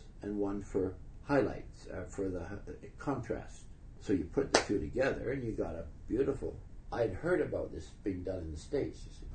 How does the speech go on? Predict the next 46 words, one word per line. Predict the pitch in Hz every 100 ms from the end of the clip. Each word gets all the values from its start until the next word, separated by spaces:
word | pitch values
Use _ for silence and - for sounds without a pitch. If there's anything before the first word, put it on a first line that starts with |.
| - -
Nobody | 135 117
in | 85
Canada | - 87 78 73
had | -
done | - 107
it | - -
yet. | - - -
"But | - -
why | -
don't | 139 117
we | - -
try | - 160
it?" | - -
So | 98 95
he | 113 113
tried | - 156 185 -
it. | - - - - - - - -
Didn't | - - -
work. | - - -
He | -
couldn't | - - -
do |
it. | - - - - - -
So | 135
we | 117 101
drove | - - 107 160 -
down | 92 80 76
one | - -
day | - - -
to | 85
the | 80
American | 78 101 104 - 92 107 - -
printer | 120 95 - 87
in | 76
New | 73 80
York | 82 78 - - - -
that | 78
I | 71 80
knew | 95 95 - -
of | 113 - - - - -
who | 95 82 - - - -
was | 76
doing | - 196 269
it. | - - - - - - - -
And | 95
they | -